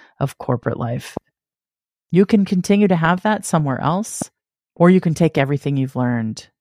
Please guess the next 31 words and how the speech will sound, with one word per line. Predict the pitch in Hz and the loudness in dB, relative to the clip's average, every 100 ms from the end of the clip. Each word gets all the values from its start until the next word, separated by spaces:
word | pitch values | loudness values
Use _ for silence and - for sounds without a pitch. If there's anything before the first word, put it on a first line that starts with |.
| _ _ _ _ _ | _ _ _ _ _
and | 156 147 | -4 -4
codify | - 175 156 127 | 0 2 2 0
that | 117 104 - | -2 -6 -8
somehow | 120 135 - - 135 _ _ _ - | -8 -6 -8 -12 -16 _ _ _ -4
and | 147 - | -4 0
offer | 139 131 139 | -2 0 -2
that | 131 120 | 0 -2
up | 113 147 - _ _ _ | -2 -6 -12 _ _ _
as | 156 - | -8 -4
something | - 127 127 | -4 -4 -4
that | 120 123 | -6 -8
is | - | -12
highly | - - - 170 165 143 | -16 -18 -8 -2 0 0
valuable | 117 - 101 - 73 - - _ _ _ - | -2 -6 -12 -12 -12 -12 -16 _ _ _ -8
to | - | -4
other | - - | -4 -6
people. | - - - - 156 - _ _ _ _ _ - _ | -12 -14 -16 -16 -16 -16 _ _ _ _ _ -20 _
So | - - - 208 190 127 151 214 349 - _ _ _ _ - | -12 -8 -2 2 2 2 -2 -2 -6 -12 _ _ _ _ -12
I'm | 147 | -8
so | - - 147 156 | -4 -2 0 -2
curious | - 135 139 139 - | -2 -2 -2 -4 -6
to | 139 | -8
find | - 139 | -4 -4
out | 151 143 | -4 -8
what | 143 | -10
you | 147 | -10
do. | 147 170 165 | -8 -6 -6
Please | 131 - 139 156 - | -8 -8 -6 -6 -6
write | 131 - | -8 -8
back | - 135 - | -8 -8 -6
in | 131 139 156 | -4 -2 -4